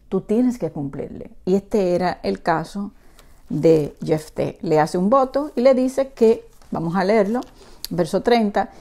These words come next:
"Y Jefté hizo voto a Adonai, diciendo, 'Si entregares a los amonitas en mis manos, cualquiera que saliere de las puertas de mi casa a recibirme,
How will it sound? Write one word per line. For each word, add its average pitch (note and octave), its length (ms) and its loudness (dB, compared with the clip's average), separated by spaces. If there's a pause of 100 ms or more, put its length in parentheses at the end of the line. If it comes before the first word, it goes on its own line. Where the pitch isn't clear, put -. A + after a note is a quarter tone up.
(140)
"Y G3 100 -6
Jefté F#3 460 4
hizo G3+ 260 2
voto F#3+ 400 0
a F#3 80 0
Adonai, G3+ 580 -2 (380)
diciendo, E3+ 540 0
'Si - 140 -4
entregares F#3 500 2
a G#3+ 60 2
los G3+ 160 -2
amonitas G3 460 -4
en A3 100 0
mis A#3+ 180 0
manos, F#3 380 -2
cualquiera G3+ 460 0
que G3 140 -4
saliere F3 520 0
de E3+ 100 -2
las D#3+ 220 -4
puertas A#3+ 520 -2
de A#3+ 120 0
mi A#3+ 160 0
casa G#3+ 640 -6
a E3 220 -4
recibirme, G#3 920 -2